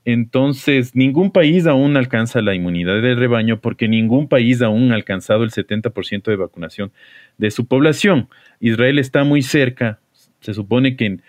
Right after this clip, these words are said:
igual Chi-, al igual que Chile, que Uruguay, se supone que en noventa días ellos ya alcanzarían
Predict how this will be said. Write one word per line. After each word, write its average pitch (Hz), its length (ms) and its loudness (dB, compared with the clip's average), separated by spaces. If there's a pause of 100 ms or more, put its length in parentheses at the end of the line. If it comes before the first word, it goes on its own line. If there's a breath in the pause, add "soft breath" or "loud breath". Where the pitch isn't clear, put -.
(360 soft breath)
igual 110 460 0
Chi-, - 220 -4
al 101 180 -2
igual 110 280 0
que 101 160 -4
Chile, 120 540 0
que 98 120 -4
Uruguay, 98 540 -2
se - 120 -14
supone 113 440 -2
que 101 100 -4
en 90 220 -6
noventa 110 420 0
días 107 260 0
ellos 110 240 0
ya 107 80 -2
alcanzarían 107 720 -2